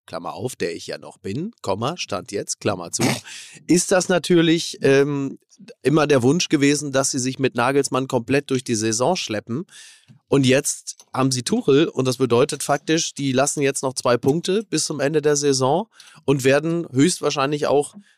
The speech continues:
das Spitzenspiel. Naja, wobei, wir werden's sehen, aber die Chancen sind aus Dortmunder Perspektive, äh, nicht besser geworden, was die Meisterschaft angeht, die unter Nagelsmann für mich eine sehr realistische Option gewesen ist.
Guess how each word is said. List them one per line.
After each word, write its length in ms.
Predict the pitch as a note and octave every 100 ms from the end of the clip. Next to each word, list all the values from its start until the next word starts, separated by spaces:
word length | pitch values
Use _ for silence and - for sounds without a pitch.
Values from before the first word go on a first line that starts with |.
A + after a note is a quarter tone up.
| -
das 120 | C3
Spitzenspiel. 800 | - F3 - C3 C#3 A2 G2+ F#2+ -
Naja, 300 | G#3+ G#3 E3+
wobei, 400 | C3+ C#3 C3+ B2
wir 80 |
werden's 260 | B2+ C#3+ C3
sehen, 300 | C#3 D3+ F3
aber 240 | C3+ C#3
die 100 | C#3
Chancen 560 | C#3 C#3 C#3+ E3+ E3+ F3+ - - _
sind 400 | A2+ C3+ F#3+ - - -
aus 320 | C3 C3+ -
Dortmunder 480 | B2 C3 D3 E3 D3
Perspektive, 800 | D3+ D3 C#3+ C#3 D#3 C#3+ C#3+ - -
äh, 180 | B2 A#2
nicht 240 | D#3+ -
besser 280 | D3+ D#3 C#3
geworden, 420 | G#2+ A2 A#2 A#2+
was 140 | A2+
die 100 | -
Meisterschaft 520 | A2+ A2+ - B2 A2 G2+
angeht, 340 | A#2+ B2 C3+ - - _
die 240 | C#3 D#3+ E3
unter 380 | D#3+ D#3+ C#3+
Nagelsmann 840 | B2 C3 G#3 A3+ - G3+ F#3+ G#3 A3 _ _ _ _
für 200 | - E3
mich 340 | F3 - - _ _ -
eine 260 | C#3+ D3+
sehr 460 | B2 G#2+ C#3 D3+ B2
realistische 640 | A#2 G#2+ A2 - B2 A2+ G2+
Option 380 | - A2 G2
gewesen 380 | G2 F2+ F2+ F2+
ist. 280 | D#2 -